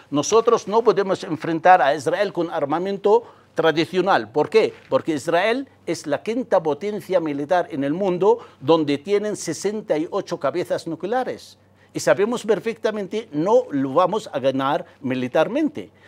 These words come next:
Y a pesar de ello, también somos un pueblo de cultura tradicional, antigua, súper antigua, pacífica. Esta tierra es la tierra santa, donde nació Jesucristo. Es la tierra de paz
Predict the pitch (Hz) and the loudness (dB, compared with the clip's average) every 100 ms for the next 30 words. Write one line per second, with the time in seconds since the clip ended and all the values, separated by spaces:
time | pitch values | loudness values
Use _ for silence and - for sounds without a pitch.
0 | - - - - _ _ _ - 170 180 | -20 -20 -20 -20 _ _ _ 0 4 6
1 | 170 156 302 285 170 175 165 151 - - | 4 8 8 8 4 0 2 2 0 -6
2 | _ 127 127 202 - 214 190 - 247 226 | _ 0 0 -2 0 -2 -2 -2 -2 2
3 | 190 214 180 214 - 131 160 175 156 226 | 6 6 8 6 4 -2 0 0 0 2
4 | 214 147 - _ - 156 156 151 170 170 | 6 6 2 _ -4 -2 0 -2 -2 0
5 | 170 196 151 - 139 131 - 196 139 131 | 4 4 4 0 -2 -4 -6 -4 0 0
6 | 214 226 175 185 147 175 170 202 - _ | 0 0 0 0 -6 -8 -2 0 -2 _
7 | - 147 - 254 180 147 101 87 _ - | 0 0 0 -4 -2 -4 -6 -10 _ -20
8 | - _ _ 226 226 247 226 214 196 190 | -20 _ _ -2 2 2 2 2 4 2
9 | 190 196 185 - 147 127 151 165 156 165 | 2 -4 -8 -6 -4 -4 0 2 2 0
10 | 196 - - - 214 214 - 90 - 117 | -2 -4 -6 -2 -2 -4 -10 -10 -12 -10
11 | 135 139 143 147 139 180 - - 131 156 | -4 -4 -2 -2 -2 -6 -6 -10 -12 -8
12 | 220 - - 90 214 - 285 - 202 190 | -10 -8 -10 -10 -12 -4 -4 -2 -2 0
13 | 139 - - 196 214 | -2 -2 4 4 4